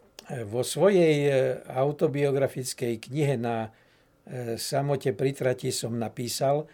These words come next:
že naša mama vždy vedela urobiť príjemné a pohodlné hniezdo pre život. Hniezdo nám urobila nielen v domčeku, ale aj,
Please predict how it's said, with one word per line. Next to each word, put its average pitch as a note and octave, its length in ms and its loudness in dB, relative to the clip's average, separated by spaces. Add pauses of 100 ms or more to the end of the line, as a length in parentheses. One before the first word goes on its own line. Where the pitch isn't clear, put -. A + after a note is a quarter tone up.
(420)
že B2 640 0 (240)
naša D3+ 400 2
mama D#3 420 2
vždy A2+ 460 0
vedela B2+ 640 2 (1040)
urobiť D#3+ 640 6
príjemné D#3 760 4
a A#2 460 -4 (160)
pohodlné C#3+ 680 2
hniezdo A#2+ 460 0
pre A#2 180 -4
život. G#2 380 -10 (1040)
Hniezdo E3+ 600 4
nám C#3+ 240 2
urobila C#3 960 4
nielen C#3 480 2
v A2 80 -8
domčeku, C3 640 -2
ale C3 240 -2
aj, B2+ 300 -2